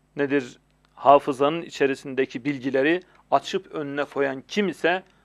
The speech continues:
ancak o zat ne yapabilir? O küçücük kuvveciyi, kuvve-i hafızayı vücuda getirir ve onun içerisine o şekilde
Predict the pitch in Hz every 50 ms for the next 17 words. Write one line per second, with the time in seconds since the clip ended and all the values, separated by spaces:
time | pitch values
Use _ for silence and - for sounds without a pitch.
0 | _ _ _ _ 151 151 151 139 123 147 123 - - 190 165 135 123 139 120 -
1 | _ 151 175 160 127 - - 117 107 113 123 156 175 180 - - - _ _ _
2 | _ _ _ _ 147 147 147 135 - - - _ _ _ _ _ _ _ _ _
3 | - 208 - - 139 123 131 120 - - - - 131 120 117 117 113 - - 110
4 | 113 127 147 160 170 - _ _ _ _ - 143 127 123 135 123 113 98 107 107
5 | 110 - 104 98 117 117 127 143 156 156 _ _ _ _ 135 127 123 131 123 139
6 | 143 131 127 113 - - 123 139 156 156 - _ _ _ _ - 127 - - 143
7 | 139 135 127 117 - - 107 107 107 - - 127 127 143 151 147 - _ _ _
8 | _ _ - 160 156 - - 120 - - 113 104 101 120 127 135 -